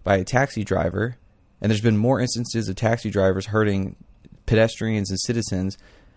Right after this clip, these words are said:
um, or, or people who take their taxi than all of Uber instances, you know, combined. You know, there's more problems with taxis in a month than all of Uber combined. And it was just really depressing to hear that this individual was,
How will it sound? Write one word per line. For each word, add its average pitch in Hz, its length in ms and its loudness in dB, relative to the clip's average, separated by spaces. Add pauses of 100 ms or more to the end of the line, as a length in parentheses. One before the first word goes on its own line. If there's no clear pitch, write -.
(180)
um, 92 540 -2
or, 104 180 2
or 98 140 2
people 123 280 -2
who 110 80 0
take 131 280 -2
their 107 100 0
taxi 98 480 -2
than 104 340 -2 (360)
all 147 260 6
of 131 160 2
Uber 131 380 0
instances, 123 580 -4 (380)
you 113 100 -2
know, 101 140 2
combined. 113 800 0
You 120 100 -2
know, 92 100 2
there's 120 180 0
more 143 360 2
problems 139 320 2
with 123 100 -4
taxis 123 380 2
in 110 60 2
a 104 40 2
month 110 300 2
than 101 120 0
all 110 200 2
of 107 100 -2
Uber 104 220 0
combined. 101 560 -2 (920)
And 107 440 2
it 120 40 4
was 120 140 2
just - 180 -6
really 135 160 4
depressing 127 460 0
to 104 80 -2
hear 113 220 0
that 104 140 0
this - 460 -4 (240)
individual 113 560 2
was, 95 200 0